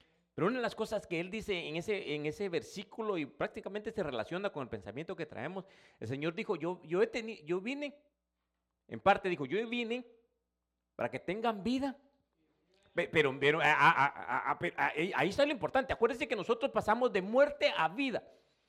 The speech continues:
Y Dios quiere que tengamos una vida, pero una vida en abundancia, hermano.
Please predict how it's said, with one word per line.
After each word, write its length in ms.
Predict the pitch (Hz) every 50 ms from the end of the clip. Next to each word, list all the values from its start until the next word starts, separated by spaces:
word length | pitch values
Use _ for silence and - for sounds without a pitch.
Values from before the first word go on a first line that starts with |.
| _ _ _ _ _ _
Y 100 | - 190
Dios 200 | 175 240 - -
quiere 160 | - 311 -
que 80 | - -
tengamos 420 | - 185 196 220 233 226 214 -
una 220 | 240 233 226 202 185
vida, 420 | 196 233 233 233 277 277 262 - - - - _ _ _ _ _ _ _ _ _ _ _ _ _ _ _ -
pero 180 | - 214 175
una 240 | 190 233 254 262 247
vida 220 | 226 226 240 254 254
en 100 | 240 208
abundancia, 640 | 165 139 127 120 123 147 226 269 262 - - 185
hermano. 340 | 160 156 170 170 135 98 -